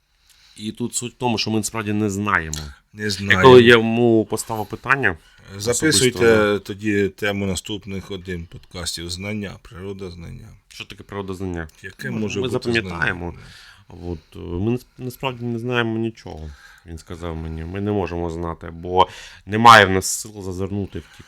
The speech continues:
Speaker 1: клітини.
Speaker 2: Його ж не спитали вчасно, а месьє, котру природу знання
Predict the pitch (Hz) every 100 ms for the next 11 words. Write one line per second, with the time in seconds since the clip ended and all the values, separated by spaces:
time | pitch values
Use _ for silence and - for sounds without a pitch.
0 | - 85 - 143 101 78 87 110 120 127
1 | 120 117 - 113 123 117 104 - 104 -
2 | 90 82 _ 90 - 90 101 120 - 117
3 | 80 - - 98 - 151 139 120 117 120
4 | 110 101 98 101 123 151 113